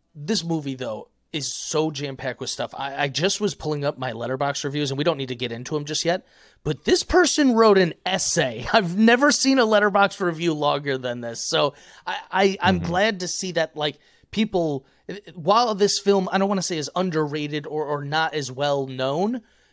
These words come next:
Speaker 1: I'm glad to see it has so much appreciation for everyone that, that does end up viewing it. 'Cause like I said, I, I just watched it for the first time today, brand spanking new off of it.
Speaker 2: Mm-hmm.
Speaker 1: But I, I came away with so much appreciation for, for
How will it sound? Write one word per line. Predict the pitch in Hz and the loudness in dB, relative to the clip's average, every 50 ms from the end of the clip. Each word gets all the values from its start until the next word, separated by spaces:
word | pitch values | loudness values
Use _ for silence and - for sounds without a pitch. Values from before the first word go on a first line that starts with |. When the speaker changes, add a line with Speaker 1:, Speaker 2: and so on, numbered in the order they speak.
| _ _ - 208 196 - | _ _ -16 -16 -12 -6
Speaker 1:
I'm | - 175 165 160 | -4 -4 -4 -4
glad | 131 143 180 185 202 208 175 | -4 -2 0 2 2 2 0
to | 170 170 | -2 -6
see | - - - 170 165 | -6 -6 -6 -4 -4
it | 156 139 | -4 -4
has | 143 139 131 - | -6 -8 -6 -6
so | - - - 165 | -6 -2 0 0
much | 156 151 139 - | 0 0 -4 -6
appreciation | 143 131 - 156 147 135 - - 139 135 139 127 - 131 127 | -6 -8 -4 -4 -4 -4 -4 -2 -2 -2 0 -2 -4 -6 -8
for | 120 - 127 | -8 -6 -6
everyone | 120 123 120 127 120 120 120 120 | -6 -4 -4 -6 -6 -6 -6 -6
that, | 117 110 107 117 123 | -8 -8 -8 -8 -8
that | 123 117 110 | -8 -6 -4
does | - 127 123 107 | -2 -4 -4 -4
end | 117 113 107 110 | -6 -8 -8 -10
up | 107 - | -12 -12
viewing | - 110 110 107 107 | -12 -14 -14 -12 -12
it. | 104 95 - | -14 -12 -12
'Cause | 123 113 127 | -10 -6 -4
like | 151 151 | -4 -2
I | 151 | -2
said, | 143 - 151 143 135 - _ _ _ _ - | -2 -2 -2 -2 -2 -4 _ _ _ _ -12
I, | - 147 165 - | -10 -8 -4 0
I | 139 156 | 0 0
just | 175 214 - | 0 0 0
watched | 185 175 - - | -2 -2 -2 -2
it | 160 | -6
for | 143 160 | -6 -8
the | 147 | -8
first | 143 - 160 180 - - | -6 -4 -4 -2 -2 -2
time | 185 185 180 | -2 -2 -2
today, | - - 175 165 170 139 113 101 - _ | -2 -4 -2 0 0 -2 -2 -6 -18 _
brand | - 120 147 160 180 185 185 175 | -14 -8 -4 -2 -2 -2 -2 -4
spanking | - - 190 180 175 180 170 170 | -2 -2 -2 -2 0 -2 -2 -2
new | 170 165 160 | 0 0 0
off | 151 143 - | 0 -2 -4
of | 135 131 104 | -6 -8 -8
it. | 98 92 | -8 -8
Speaker 2:
Mm-hmm. | 92 87 87 90 - - | -10 -12 -14 -16 -12 -8
Speaker 1:
But | - 147 - | -8 -8 -8
I, | 156 160 160 135 151 | -8 -12 -12 -12 -12
I | |
came | 160 - - 180 175 170 | -12 -8 -6 -4 -2 -2
away | 160 147 151 151 | 0 0 0 -2
with | 139 131 - | -2 -4 -6
so | - - - 160 156 | -6 -4 -2 -2 -2
much | 156 143 - | -2 -4 -6
appreciation | 139 - 147 143 135 - - 131 135 135 123 - 131 120 | -8 -6 -6 -6 -4 -4 -4 -4 -4 -4 -4 -6 -8 -10
for, | 113 - - 127 127 123 113 113 _ | -14 -12 -10 -8 -8 -8 -10 -12 _
for | - - 139 135 127 120 117 110 | -14 -8 -8 -6 -6 -6 -8 -10